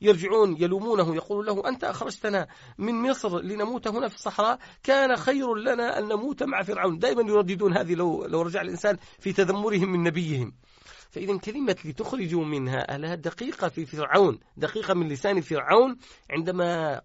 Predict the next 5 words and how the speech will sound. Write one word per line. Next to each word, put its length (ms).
قالها 720
وهو 300
يدغدغ 640
عواطف 520
المصريين 640